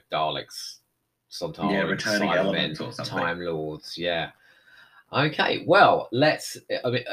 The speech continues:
Speaker 1: I, I wanna say before we go in, this is actually my second favourite Sylvester McCoy story. And that is not a popular opinion, and I have, I've received much hate mail about that in the past.
Speaker 2: <laughs>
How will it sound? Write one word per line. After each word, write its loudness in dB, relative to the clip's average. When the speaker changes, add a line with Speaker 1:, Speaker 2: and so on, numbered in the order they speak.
Speaker 1:
I, 0
I 6
wanna 2
say -2
before -8
we -4
go -4
in, -4
this -4
is -2
actually 2
my -2
second -4
favourite -6
Sylvester -8
McCoy -8
story. -8
And -4
that 8
is 4
not 6
a -10
popular 0
opinion, -6
and -6
I -10
have, -8
I've -6
received -10
much -8
hate -8
mail -6
about -2
that 0
in 0
the -2
past. 0
Speaker 2:
<laughs> 0